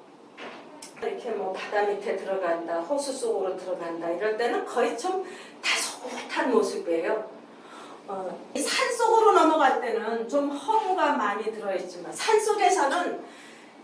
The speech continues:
어, 어둠이 금방 찾아와요. 그래서 등산 갔다가 아니면 산에 뭐 나무 해러 갔다, 나물 뜯으러 갔다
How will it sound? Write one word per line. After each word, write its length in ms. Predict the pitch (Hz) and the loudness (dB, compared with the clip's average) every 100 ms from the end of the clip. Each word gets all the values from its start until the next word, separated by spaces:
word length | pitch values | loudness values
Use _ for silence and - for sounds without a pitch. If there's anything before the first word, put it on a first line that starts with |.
| - | -6
어, 520 | 214 214 214 - - - | 0 2 2 -2 -2 8
어둠이 460 | 277 403 440 427 | 10 10 8 4
금방 420 | - 320 339 359 | 4 8 10 10
찾아와요. 880 | - 349 277 226 - 220 226 - - - - - - - - - | 8 4 6 6 4 4 2 0 -4 -12 -20 -20 -20 -20 -20 -8
그래서 440 | 269 285 285 277 | -2 0 4 4
등산 520 | - 285 311 359 311 | 4 0 4 4 4
갔다가 840 | 269 233 - 240 214 - 185 - - | 2 0 0 4 4 4 2 2 0
아니면 420 | 214 208 233 254 247 | -2 -2 0 -2 -2
산에 420 | - 359 277 254 | -4 -4 0 0
뭐 180 | 226 214 | 0 2
나무 360 | 214 214 294 | 4 4 2
해러 240 | 311 262 233 | 0 2 2
갔다, 340 | 214 - 202 | 0 -2 -2
나물 400 | 196 190 277 285 | 0 0 0 -6
뜯으러 320 | - 294 262 | -10 -2 0
갔다 460 | 226 - - - 196 | 2 2 2 2 0